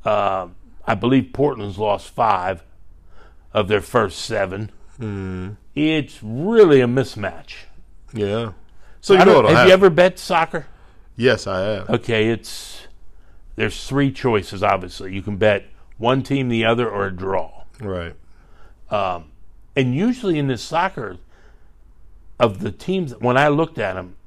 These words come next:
Speaker 1: they are usually all pluses,
Speaker 2: Mm-hmm.
Speaker 1: whichever one you take. And the draw is usually the highest plus. And
Speaker 2: Right.
Speaker 1: you know, there's a lot of draws in soccer.
Speaker 2: Yeah.
Speaker 1: So that is my second bet, and I like that bet a lot.
Speaker 2: Yeah, that's sneaky.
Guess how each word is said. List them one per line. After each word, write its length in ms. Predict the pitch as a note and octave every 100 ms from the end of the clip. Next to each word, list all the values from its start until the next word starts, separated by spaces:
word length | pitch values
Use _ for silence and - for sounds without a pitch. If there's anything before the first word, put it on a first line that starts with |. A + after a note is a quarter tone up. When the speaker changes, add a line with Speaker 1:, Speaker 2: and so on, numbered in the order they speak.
| -
Speaker 1:
they 280 | G#2+ A#2+ F#3
are 160 | G#3+ F3+
usually 580 | D3 F#3+ F3+ C3 B2 -
all 300 | - D3+ C3+
pluses, 800 | - C#3 B2+ - - - - - -
Speaker 2:
Mm-hmm. 440 | G2+ F2+ E2+ F2 F#2+ -
Speaker 1:
whichever 300 | A#2 C3 B2+
one 100 | A#2
you 60 | G#2
take. 320 | C#3 A2 - - - -
And 200 | C3 B2
the 60 |
draw 680 | G2+ G2+ A#2+ C#3 C#3 A2 G2
is 180 | G2 F#2
usually 440 | A2+ G2 G#2+ G2
the 160 | F#2+ F#2
highest 540 | G#2 A2 F#2 F2 -
plus. 540 | - - D#2+ - - - - -
And 80 | G2+
Speaker 2:
Right. 80 | B2
Speaker 1:
you 40 |
know, 160 | D3+ C3+
there's 120 | B2
a 40 |
lot 200 | B2 C3+
of 100 | B2+
draws 400 | A2+ B2+ A2+ F#2
in 80 | G2
soccer. 500 | - A#2 F#2+ - - - - - - - - -
Speaker 2:
Yeah. 320 | G2+ G2 A2
Speaker 1:
So 380 | - - A2 F2 - - -
that 240 | C3+ D3+
is 180 | C#3 G#2
my 480 | A#2 A#2+ A#2 A2 G2+ -
second 480 | - B2+ G#2+ G2+
bet, 260 | F2+ F#2+ - -
and 240 | G2+ - - - - -
I 100 | B2
like 260 | A#2 G#2+
that 220 | G#2+ G2 F2+
bet 160 | F2
a 60 | E2
lot. 240 | E2 -
Speaker 2:
Yeah, 160 | G#2+ F#2+
that's 160 | G2+ -
sneaky. 400 | - A#2 -